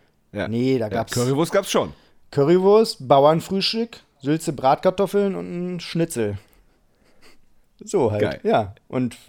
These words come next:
Speaker 2: das war
Speaker 1: Ja.
Speaker 2: aber geil, ja.
Speaker 1: <laughs> Ja, find ich gut. Hund oder Katze?
Speaker 2: Hund, eindeutig. Ja, wir hatten immer Hunde, also,
Speaker 1: Ha-
Speaker 2: ja.
Speaker 1: Okay. Aber jetzt kein?
Speaker 2: Nee,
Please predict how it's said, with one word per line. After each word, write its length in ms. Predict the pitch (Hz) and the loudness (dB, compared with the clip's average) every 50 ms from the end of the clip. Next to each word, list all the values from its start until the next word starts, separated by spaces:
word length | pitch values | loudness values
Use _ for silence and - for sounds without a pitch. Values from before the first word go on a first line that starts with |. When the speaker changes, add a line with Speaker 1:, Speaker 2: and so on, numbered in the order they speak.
| _ _ | _ _
Speaker 2:
das 180 | - 151 - | -12 -10 -6
war 140 | - - - | -4 -4 -4
Speaker 1:
Ja. 40 | - | -4
Speaker 2:
aber 200 | 165 185 196 226 | -6 -8 -8 -6
geil, 300 | 240 247 143 107 101 98 - | -4 -4 -4 -4 -6 -8 -12
ja. 160 | 214 131 - - _ _ _ _ _ - - - - - - - _ _ _ _ _ _ _ - - - | -14 -14 -14 -16 _ _ _ _ _ -20 -20 -20 -20 -20 -20 -20 _ _ _ _ _ _ _ -18 -6 -4
Speaker 1:
<laughs> 100 | 190 180 - - 294 - - - 285 - - - 262 - - _ _ _ _ _ _ - _ _ _ _ _ _ _ - - - - - - - - - 285 277 233 - - | -4 -4 -4 -6 -10 -10 -6 -8 -10 -10 -8 -10 -12 -12 -12 _ _ _ _ _ _ -20 _ _ _ _ _ _ _ -20 -20 -20 -20 -20 -20 -20 -18 -16 -14 -14 -16 -14 -12
Ja, 60 | - 110 | -10 -10
find 100 | 113 117 | -8 -10
ich 140 | 113 - _ | -12 -12 _
gut. 180 | 117 101 95 - - _ - - - - - - - - - - - - - - - | -12 -12 -12 -16 -20 _ -20 -20 -20 -20 -20 -20 -20 -20 -18 -18 -16 -16 -18 -4 -4
Hund 140 | 165 175 196 | -2 0 2
oder 140 | 180 180 165 | 0 0 0
Katze? 340 | - 123 - - 98 90 - - - - _ - - - - - | 0 -4 -6 -6 -10 -12 -14 -18 -20 -20 _ -16 -16 -16 -12 -2
Speaker 2:
Hund, 340 | - 165 170 135 113 - - - - 233 | 0 2 2 2 -2 -6 -14 -20 -20 -10
eindeutig. 580 | - 117 127 131 117 107 101 98 95 95 - - _ _ _ _ _ _ _ _ _ _ _ _ _ _ _ _ _ _ _ _ _ _ _ _ _ _ _ _ - | -8 -6 -4 -4 -2 -4 -4 -4 -6 -12 -14 -20 _ _ _ _ _ _ _ _ _ _ _ _ _ _ _ _ _ _ _ _ _ _ _ _ _ _ _ _ -10
Ja, 140 | 117 - - - _ _ _ | -10 -8 -10 -12 _ _ _
wir 100 | 139 131 | 0 0
hatten 180 | 170 - 202 147 | 0 0 0 -2
immer 180 | 123 117 113 | -2 -2 -2
Hunde, 360 | 110 110 107 107 110 107 110 120 | -2 -4 -4 -6 -6 -8 -10 -10
also, 280 | - - 110 104 110 107 | -10 -10 -10 -8 -4 -4
Speaker 1:
Ha- 200 | 127 - - _ _ _ | -4 -4 -6 _ _ _
Speaker 2:
ja. 160 | - 113 - - _ _ _ _ _ _ _ _ _ _ - | -14 -14 -14 -14 _ _ _ _ _ _ _ _ _ _ -14
Speaker 1:
Okay. 220 | 107 - 107 95 - _ _ _ _ _ _ _ | -10 -10 -10 -10 -12 _ _ _ _ _ _ _
Aber 160 | 117 117 131 | -4 -2 -2
jetzt 160 | 147 151 - | -2 -2 -4
kein? 220 | 143 131 170 196 - _ _ _ _ - | -6 -6 -6 -8 -14 _ _ _ _ -8
Speaker 2:
Nee, 160 | 120 104 | -8 -8